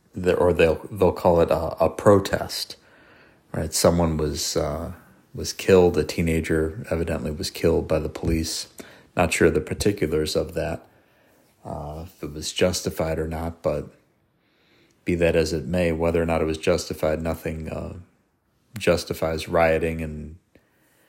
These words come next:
burning things down and vandalizing and shooting at people and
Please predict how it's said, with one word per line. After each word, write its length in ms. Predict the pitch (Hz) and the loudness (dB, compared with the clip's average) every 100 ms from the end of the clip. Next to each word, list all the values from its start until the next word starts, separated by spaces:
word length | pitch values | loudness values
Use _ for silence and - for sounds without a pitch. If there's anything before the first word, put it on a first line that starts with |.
| _ _ _ _ | _ _ _ _
burning 460 | - 92 92 95 90 | -4 0 2 2 0
things 340 | 85 90 85 | -2 -2 -2
down 380 | 80 82 85 90 | -2 -2 -2 -4
and 160 | 80 76 | -6 -4
vandalizing 840 | 85 82 82 80 85 82 85 82 | -4 -2 -2 -2 -2 -4 -6 -8
and 440 | 80 76 76 76 87 | -10 -10 -14 -16 -12
shooting 420 | - - 87 82 | -6 -4 -4 -4
at 120 | 80 | -8
people 420 | - 90 85 82 | -6 -6 -4 -6
and 300 | 76 73 - | -6 -8 -14